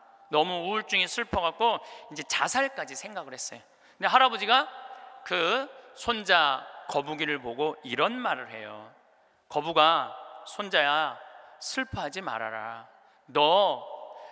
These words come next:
토끼가 몇 년 사는 줄 아냐?" "음, 잘 모르는데요." 토끼는 그렇게 죽어라고 뛰기 때문에 토끼 수명은 칠 년이다. 칠 년.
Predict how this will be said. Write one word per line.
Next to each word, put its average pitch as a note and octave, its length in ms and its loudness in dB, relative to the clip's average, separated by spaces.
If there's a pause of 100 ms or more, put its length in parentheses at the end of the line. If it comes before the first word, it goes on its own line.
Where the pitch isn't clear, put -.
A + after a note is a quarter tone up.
(460)
토끼가 C#4 460 2
몇 C3+ 180 -2
년 B3 220 -2
사는 A#3 260 0
줄 A3 140 0
아냐?" A#2+ 380 -2 (600)
"음, D#3 80 -12
잘 C#3+ 180 0
모르는데요." G3 760 2 (540)
토끼는 C#4 420 0
그렇게 - 840 -8
죽어라고 A#3 640 4
뛰기 C#4+ 320 2
때문에 G3+ 500 4 (380)
토끼 C4+ 480 0
수명은 G#3+ 580 4 (440)
칠 D4+ 520 2
년이다. C3 720 -2 (500)
칠 A#3+ 360 -8
년. D3 200 -14